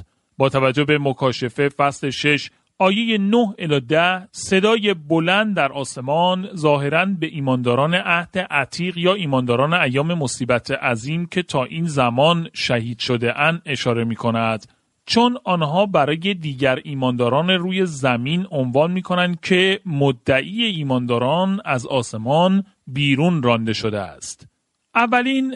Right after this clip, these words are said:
نمایش بزرگ قدرت که بر علیه شریر پس از مرگ و قیام عیسی مسیح اجرا می‌شود، بیرون راندن شیطان از آسمان است.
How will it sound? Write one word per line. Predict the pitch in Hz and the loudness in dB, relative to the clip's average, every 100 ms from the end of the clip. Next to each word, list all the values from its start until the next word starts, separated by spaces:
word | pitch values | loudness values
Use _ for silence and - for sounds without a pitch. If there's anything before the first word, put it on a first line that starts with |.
| 226 | -4
نمایش | 190 185 180 185 220 220 | 0 0 0 0 -2 -2
بزرگ | 180 160 156 190 190 170 | 0 0 0 -2 -2 0
قدرت | 147 131 151 170 - | 0 2 0 0 -2
که | - | -6
بر | 147 131 127 | 0 0 0
علیه | 143 131 165 | -2 0 0
شریر | 180 - 123 139 165 | -2 -2 -2 0 -2
پس | 165 170 156 | -2 -2 0
از | 165 156 | 0 -2
مرگ | 147 160 170 151 | 2 2 2 0
و | 160 | -2
قیام | - 135 139 156 170 | -2 0 2 2 0
عیسی | 147 117 - 147 170 | -4 -6 -2 0 0
مسیح | 151 127 120 - - 175 143 127 | -2 -2 -2 -4 0 0 0 -2
اجرا | 123 110 117 | -6 -4 -4
می‌شود، | 107 - 110 123 139 131 - _ _ - | -4 -6 -2 2 2 0 -8 _ _ -4
بیرون | 160 196 202 190 | 2 2 2 2
راندن | 190 190 185 220 220 214 208 202 | 2 2 2 2 2 2 0 -4
شیطان | - 160 143 165 180 190 | -2 -2 0 -2 -2 -2
از | 156 123 | -6 -4
آسمان | 139 117 117 117 131 | -4 -4 -2 0 0
است. | 95 - - | -2 -10 -14